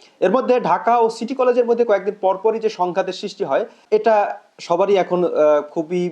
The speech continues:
হাসি ঠাট্টার একটা বিষয় হয়ে দাঁড়িয়েছে যে ছাত্ররা কথায় কথায় তারা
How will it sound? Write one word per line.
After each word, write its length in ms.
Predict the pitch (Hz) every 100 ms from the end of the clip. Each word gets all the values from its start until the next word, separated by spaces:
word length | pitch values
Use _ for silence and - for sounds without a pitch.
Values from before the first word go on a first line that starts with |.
| -
হাসি 340 | - 151 233
ঠাট্টার 260 | 240 - 180
একটা 160 | 160
বিষয় 260 | 143 139 139
হয়ে 160 | 139 135
দাঁড়িয়েছে 460 | 123 131 123 120
যে 260 | 113 120 117 - -
ছাত্ররা 680 | 147 - 160 151 135 - - -
কথায় 260 | - 180 180
কথায় 240 | 170 147 135
তারা 400 | 135 127 120